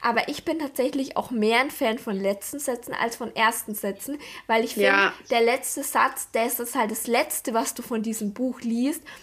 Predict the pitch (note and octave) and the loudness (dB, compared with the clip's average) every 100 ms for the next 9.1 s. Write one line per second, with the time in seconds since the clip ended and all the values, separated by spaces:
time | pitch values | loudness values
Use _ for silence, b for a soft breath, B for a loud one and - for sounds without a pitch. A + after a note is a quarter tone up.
0 | B A#3+ A#3 A#3 A#3+ C4 - B3+ A#3+ - | B -2 -2 0 0 0 -4 0 0 2
1 | A#3 A3 G3+ G#3 - C4+ C#4+ C#4+ C#4+ A#3+ | 2 4 4 4 2 0 0 0 -2 -2
2 | A#3 G#3+ G#3 G#3 G#3+ G#3+ A3 C4+ A#3+ B3+ | 0 2 2 0 0 -2 -2 -4 -2 -2
3 | C4+ B B B B3 A#3+ C4 A#3+ B3+ C#4 | -2 B B B -4 -4 -2 -2 0 2
4 | A#3+ A#3 A3+ A3 - A#3 A3 A#3 C#4 - | 0 0 -2 -2 -2 -2 0 0 -2 -4
5 | B3+ - - A#3+ A#3 G#3+ G#3+ - A3+ G3+ | -8 -4 0 2 2 2 0 -2 -4 -2
6 | G#3 - G#3+ A3 G#3+ G#3+ A#3 A#3 - - | -2 -4 -4 -2 -2 -6 -6 -6 -4 -2
7 | G#3 A#3+ A3+ G#3+ G#3+ G#3+ A3 A3+ G#3 - | -2 -2 -4 -4 -4 -6 -8 -8 -12 -8
8 | A3 - G3 - G3 F#3+ - A3+ A#3 A#3+ | -8 -4 -6 -4 -4 -4 -2 -4 -4 -4
9 | C4 | -6